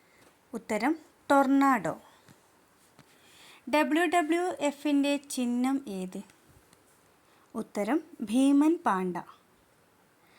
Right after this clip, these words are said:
കേന്ദ്ര സർക്കാർ വന്യജീവി സംരക്ഷണത്തിനുള്ള അവാർഡ് ഏർപ്പെടുത്തിയത്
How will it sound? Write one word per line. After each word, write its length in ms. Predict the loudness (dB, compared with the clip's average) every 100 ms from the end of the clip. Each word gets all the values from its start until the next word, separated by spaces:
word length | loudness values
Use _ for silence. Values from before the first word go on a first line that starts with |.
| _ _ _ 2
കേന്ദ്ര 340 | 4 6 4
സർക്കാർ 540 | 2 0 2 4 4 4
വന്യജീവി 800 | 0 0 2 0 0 0 0 -2
സംരക്ഷണത്തിനുള്ള 920 | 0 0 0 -2 -4 -2 -4 -2 0
അവാർഡ് 640 | 0 0 0 2 2 0
ഏർപ്പെടുത്തിയത് 920 | -4 -4 -6 -6 -8 -8 -8 -6 -4